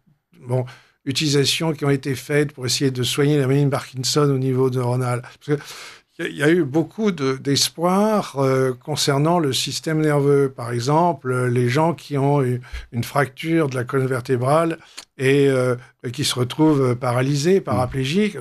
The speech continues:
Speaker 1: ah, est-ce qu'on peut réparer, euh, le, le système,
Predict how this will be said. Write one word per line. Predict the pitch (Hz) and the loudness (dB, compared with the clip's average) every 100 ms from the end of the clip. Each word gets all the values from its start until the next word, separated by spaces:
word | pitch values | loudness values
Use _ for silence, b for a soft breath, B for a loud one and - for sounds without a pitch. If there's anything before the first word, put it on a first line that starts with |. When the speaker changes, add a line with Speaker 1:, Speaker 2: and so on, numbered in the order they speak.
| 131 151 | -4 0
Speaker 1:
ah, | 190 | 0
est-ce | 156 - | 0 -4
qu'on | - 127 | -4 -6
peut | 156 | -2
réparer, | 139 135 135 117 147 196 208 B B B _ | 0 0 0 -2 0 0 -2 B B B _
euh, | 135 131 131 127 127 127 127 139 69 69 71 143 _ _ - | -2 2 2 2 2 0 -2 -8 -8 -8 -10 -14 _ _ -18
le, | 127 120 120 | -12 -6 -6
le | 120 | -6
système, | 117 139 - - 143 131 127 | -4 -4 -4 0 0 2 -2